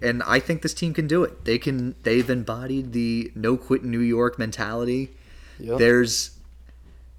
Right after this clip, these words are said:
Speaker 1: there's a lot to be excited about. There
Speaker 2: Yes, definitely.
Speaker 1: if you can go into Tampa with a two oh lead, that's,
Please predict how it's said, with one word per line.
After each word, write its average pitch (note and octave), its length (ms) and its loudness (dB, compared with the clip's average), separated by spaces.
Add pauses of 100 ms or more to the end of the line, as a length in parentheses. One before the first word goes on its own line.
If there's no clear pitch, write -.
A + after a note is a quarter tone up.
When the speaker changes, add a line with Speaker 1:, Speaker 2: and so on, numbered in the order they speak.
(120)
Speaker 1:
there's A#2+ 180 4
a B2+ 60 8
lot A#2+ 280 6
to A#2+ 80 -2
be A2+ 140 2
excited F#2 400 -2
about. D2+ 320 -10 (300)
There A2+ 180 4
Speaker 2:
Yes, - 240 -4 (220)
definitely. G#2+ 600 -4
Speaker 1:
if G#2 120 0
you B2+ 100 4
can D3+ 160 0
go C#3 240 6
into C3+ 160 2
Tampa B2+ 400 -2
with B2 160 4
a G#2+ 60 -2
two B2 340 2
oh B2 80 6
lead, A#2+ 520 2 (400)
that's, - 580 -4